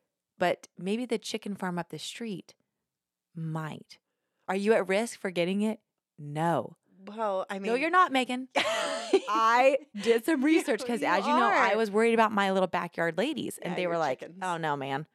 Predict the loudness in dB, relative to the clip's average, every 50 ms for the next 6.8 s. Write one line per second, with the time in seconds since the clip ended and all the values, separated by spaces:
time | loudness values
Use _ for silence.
0 | _ _ -10 -8 -6 -4 -6 -6 -8 -12 -16 -10 -2 0 0 0 0 -4 -10 -12
1 | -8 -8 -6 -6 -6 -10 -10 -14 _ _ -20 -20 -18 -18 -18 -18 -12 -8 -6 -4
2 | -2 -2 -2 -2 -4 -4 -8 -4 -4 -4 -4 -4 -4 -4 -2 -2 -2 0 0 0
3 | 0 0 0 -2 -4 -6 -4 -4 -4 -4 -4 -4 -6 -6 -4 -6 -6 -6 -6 -10
4 | -10 -10 -12 -14 -14 -12 -10 -8 -8 -8 -8 -8 -8 -8 -8 -8 -6 -4 -2 0
5 | 0 0 0 -2 -4 -8 _ _ _ _ _ -10 -10 -10 -8 -10 -12 -12 -16 _
6 | _ _ _ _ _ -16 -10 -10 -10 -10 -10 -12 -12 -12 -14 -18